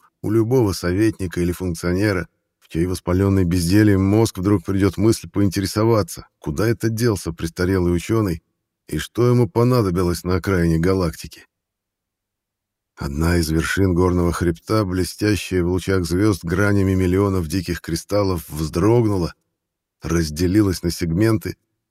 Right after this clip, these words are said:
и распустилась экзотическим техногенным цветком,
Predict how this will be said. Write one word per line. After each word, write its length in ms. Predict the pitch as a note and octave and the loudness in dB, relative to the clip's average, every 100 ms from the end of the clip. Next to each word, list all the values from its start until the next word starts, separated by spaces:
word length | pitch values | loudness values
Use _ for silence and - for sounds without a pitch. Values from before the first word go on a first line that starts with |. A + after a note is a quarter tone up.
| - | -10
и 100 | - | -6
распустилась 920 | G2+ F#2 - F#2 - - A2+ G2+ E2+ | -4 -4 -6 -6 -6 -4 -2 -2 -2
экзотическим 840 | F2+ E2+ F#2 E2 G#2+ G2+ F2 F#2 E2+ | -4 0 -2 -2 -4 -4 -6 -6 -6
техногенным 760 | - E2+ F2+ F2 F#2+ F#2+ F2+ | -6 -4 -2 0 0 0 -2
цветком, 600 | E2 F2 E2+ - G#2 G#2 | -4 -4 -6 -2 0 0